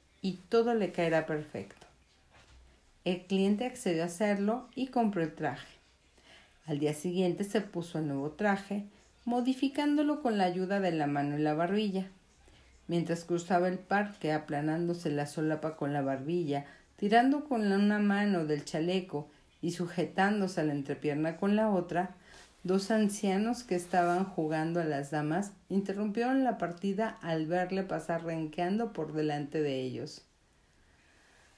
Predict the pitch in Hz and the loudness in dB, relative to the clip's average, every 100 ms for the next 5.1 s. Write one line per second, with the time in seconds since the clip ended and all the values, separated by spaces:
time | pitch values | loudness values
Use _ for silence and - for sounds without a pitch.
0 | _ _ _ _ _ 240 233 233 240 240 | _ _ _ _ _ 0 2 4 4 4
1 | 240 247 240 247 254 277 294 - - 226 | 4 6 6 6 10 8 6 -6 0 4
2 | 202 175 175 - - 254 277 269 208 202 | 6 4 0 -6 0 4 6 6 4 2
3 | 226 247 277 240 180 175 - 180 - 180 | 4 6 6 6 2 0 -8 -10 -2 2
4 | 175 175 170 175 165 160 160 196 214 156 | 2 2 0 -2 -2 0 0 2 2 0